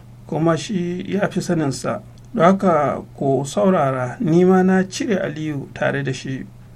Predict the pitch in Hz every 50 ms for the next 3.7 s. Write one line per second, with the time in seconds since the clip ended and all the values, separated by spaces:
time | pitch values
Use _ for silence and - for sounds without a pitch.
0 | - - - - 175 143 143 165 170 165 160 165 165 160 165 170 170 - 202 202
1 | 180 196 196 196 220 190 160 165 147 139 135 135 120 113 120 156 175 180 185 190
2 | 185 180 175 170 170 - - - - - - - - - - 147 - - 139 -
3 | - 208 208 185 170 175 180 180 160 135 131 - 147 151